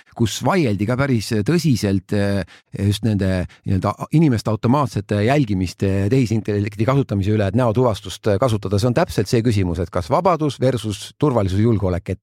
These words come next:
üks õigus piirab teist, ühe suurem rakendamine võtab, eh, teiselt, eh, nii-öelda, nii-, nii-öelda seda osakaalu ära,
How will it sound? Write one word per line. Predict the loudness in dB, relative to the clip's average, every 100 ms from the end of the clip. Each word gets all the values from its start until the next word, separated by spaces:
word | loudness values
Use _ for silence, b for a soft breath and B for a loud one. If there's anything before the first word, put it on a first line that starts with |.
| _
üks | -4 -2 -8 -6
õigus | 0 0 2 0 -4 -6 b _ _ -2
piirab | 2 4 2 0 -6 -14 _
teist, | 0 0 0 -8 -16
ühe | -8 0 2 2 0 -2 -6 B B
suurem | 0 2 2 2
rakendamine | 0 0 -2 0 0 0
võtab, | 0 -2 -4 -2
eh, | 0
teiselt, | 2 2 2 0 -2
eh, | 0 0 0 -2 -2 -2
nii-öelda, | 0 0 2 2
nii-, | 2 2
nii-öelda | 2 2 0 0 -2
seda | -2 0 0 0 0
osakaalu | 0 0 2 2
ära, | 2 0